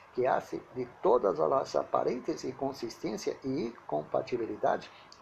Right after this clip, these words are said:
una perfecta armonía para cumplir su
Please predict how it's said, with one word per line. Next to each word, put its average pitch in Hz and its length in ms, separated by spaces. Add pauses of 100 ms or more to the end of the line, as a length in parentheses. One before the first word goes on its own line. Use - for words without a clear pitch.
(240)
una 139 360
perfecta 143 680
armonía 147 680
para 131 260
cumplir 131 460
su - 420